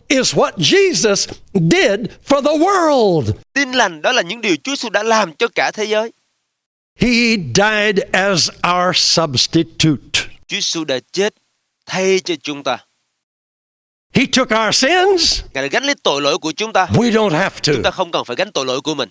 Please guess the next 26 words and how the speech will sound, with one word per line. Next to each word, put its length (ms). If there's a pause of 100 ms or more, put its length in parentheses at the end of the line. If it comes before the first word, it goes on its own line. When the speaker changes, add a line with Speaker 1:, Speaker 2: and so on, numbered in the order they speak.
(100)
Speaker 1:
We 320
are 140
saved. 500 (120)
Speaker 2:
Chúng 100
ta 60
đã 80
được 200
cứu. 240 (800)
Speaker 1:
He 180
took 160 (160)
our 100
diseases. 800
Speaker 2:
Ngài 80
đã 80
gánh 280
đi 140
những 180
cái 100 (380)
bệnh 200
tật 180
của 100
chúng 180
ta. 120
Speaker 1:
We 160
don't 260
have 240